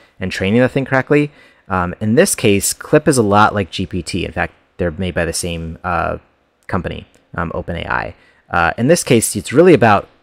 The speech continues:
like, picking out the correct prompt. And this is where you wanna do a lot of prompt engineering or just playing around and trying different things.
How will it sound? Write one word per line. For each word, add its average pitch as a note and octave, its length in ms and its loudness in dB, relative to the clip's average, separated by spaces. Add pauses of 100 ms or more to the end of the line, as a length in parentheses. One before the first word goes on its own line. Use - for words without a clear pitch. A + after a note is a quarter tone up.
(340)
like, F#2 180 -2
picking A2+ 260 -2
out G2+ 140 -2
the G2 80 -8
correct - 580 -6 (100)
prompt. - 520 0 (380)
And G#2+ 260 0
this A#2+ 120 2
is B2+ 120 -2
where A#2 120 6
you G#2+ 120 2
wanna G#2 180 2
do F#2+ 120 -2
a F#2 40 0
lot F2 100 2
of D#2+ 80 -6
prompt F#2 300 -2
engineering F#2 380 -4
or F2 80 -6
just E2+ 200 -8
playing G2+ 240 -2
around F2+ 180 -4
and E2+ 160 -10
trying F2 300 -4
different E2 260 -16
things. - 360 -12